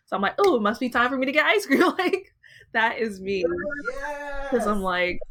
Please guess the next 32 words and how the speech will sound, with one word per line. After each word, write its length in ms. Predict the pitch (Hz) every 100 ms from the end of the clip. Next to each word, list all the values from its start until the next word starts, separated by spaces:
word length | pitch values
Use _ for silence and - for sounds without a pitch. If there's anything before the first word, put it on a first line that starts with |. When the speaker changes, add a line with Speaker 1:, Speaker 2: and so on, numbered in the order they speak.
| - -
Speaker 2:
No. 300 | 147 151 147 - -
Speaker 1:
and, 300 | 196 196 190
um, 440 | 180 170 170 196
but 140 | 226 -
I 80 | 226
feel 200 | - 339
like 120 | 330 -
I 240 | _ -
forgot, 260 | 311 294 262
there 100 | 302
was, 160 | 330
like, 280 | 403 330 285 - _ _ _ _ _ _ _ _ _ -
a 160 | 233 214 _ -
few 220 | 330 359
weeks 320 | 254 277 -
ago, 440 | 220 196 180 170 170
I 100 | 202
did 260 | 196 233 262
something 300 | 247 220 196
like 200 | 175 165 151
that. 180 | 147 214
I 40 |
forgot 300 | 277 294 196 180
what 200 | 185 180
it 100 | 165
was, 320 | 156 165 -
but 120 | 190
I 80 | 185
felt 220 | - 208 220
like 180 | 208 175
it 100 | -
kinda 680 | 190 180 185 165 165 -